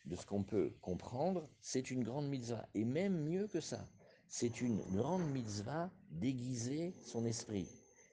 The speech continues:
La vin davar al borio. Et, et, et alors, qu'est-ce que ça veut dire ?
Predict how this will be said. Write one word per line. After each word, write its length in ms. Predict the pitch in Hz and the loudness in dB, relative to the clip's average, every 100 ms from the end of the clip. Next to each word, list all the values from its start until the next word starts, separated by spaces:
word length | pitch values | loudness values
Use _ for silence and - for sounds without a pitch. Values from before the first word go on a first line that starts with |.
| - | -4
La 240 | 104 107 | 0 2
vin 260 | 107 180 160 | 2 0 0
davar 400 | 127 117 165 151 | -2 -6 -6 -4
al 140 | 135 | -2
borio. 420 | 127 120 131 127 - _ _ _ _ _ _ - - _ - | 0 2 2 0 -2 _ _ _ _ _ _ -20 -20 _ 0
Et, 640 | 90 90 78 73 67 65 - | 2 2 2 0 -2 -6 -6
et, 500 | 82 73 69 60 55 - - - _ _ _ _ _ _ _ _ _ _ _ _ - - - - - | -4 -2 -2 -4 -8 -16 -20 -20 _ _ _ _ _ _ _ _ _ _ _ _ -20 -20 -20 -16 4
et 100 | 101 | 6
alors, 460 | 98 71 82 - - - _ | 6 4 0 -2 -20 -20 _
qu'est-ce 160 | - - | -6 -4
que 40 | |
ça 140 | 123 113 | -2 0
veut 140 | 92 | 0
dire ? 280 | 73 67 | -2 -4